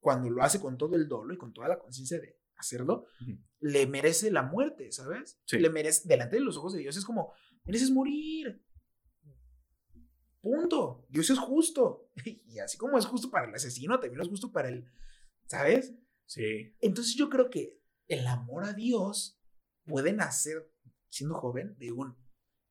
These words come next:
Speaker 1: tienes que ser humilde y reconocer que necesitas un salvador. Nos encanta a los jóvenes creer que porque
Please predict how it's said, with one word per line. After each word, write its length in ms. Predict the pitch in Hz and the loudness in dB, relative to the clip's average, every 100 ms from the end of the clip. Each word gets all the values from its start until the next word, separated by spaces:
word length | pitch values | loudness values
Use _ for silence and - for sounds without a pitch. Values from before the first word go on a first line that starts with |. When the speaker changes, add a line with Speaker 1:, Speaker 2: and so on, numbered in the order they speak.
| _ _ _ _ _ _ _ _ _ - - | _ _ _ _ _ _ _ _ _ -14 -2
Speaker 1:
tienes 220 | 214 226 | 0 0
que 80 | 190 | -2
ser 140 | 190 | -2
humilde 400 | 131 123 120 143 233 | 0 0 0 2 2
y 40 | |
reconocer 520 | 151 120 117 113 123 | 0 -2 -8 -8 -8
que 180 | 190 - _ _ _ | -10 -14 _ _ _
necesitas 680 | 185 156 123 - - 123 117 | 0 2 2 -2 -2 0 0
un 80 | - | -4
salvador. 440 | - 95 - _ _ _ _ _ _ _ - | -16 -18 -20 _ _ _ _ _ _ _ -2
Nos 260 | 123 - | 2 2
encanta 720 | 113 - - 127 139 185 233 | 0 -8 -6 -4 0 8 10
a 40 | 175 | 12
los 180 | 139 - | 10 4
jóvenes 440 | 156 180 175 135 | 0 0 -2 -6
creer 280 | 135 131 - | -4 -4 -2
que 100 | 175 | -4
porque 460 | 151 135 - 123 | -4 -10 -8 -8